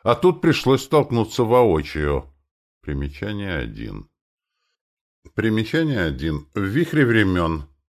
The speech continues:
Популярный форум любителей попаданческой литературы. Главный герой несколько иронично настроен к таким форумам,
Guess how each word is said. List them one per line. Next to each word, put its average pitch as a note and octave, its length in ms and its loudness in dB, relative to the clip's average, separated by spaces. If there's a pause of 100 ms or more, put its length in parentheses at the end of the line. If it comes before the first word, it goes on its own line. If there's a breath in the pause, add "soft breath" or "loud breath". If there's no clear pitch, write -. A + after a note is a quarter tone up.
(220)
Популярный G2 600 -2
форум G#2 400 0
любителей F#2+ 560 -2
попаданческой E2 920 -4
литературы. D#2+ 840 -2 (380 soft breath)
Главный D#3+ 480 6
герой D3 380 6
несколько C3 520 0
иронично B2 540 2
настроен A2 560 0
к - 60 -16
таким G2 320 0
форумам, F2+ 640 0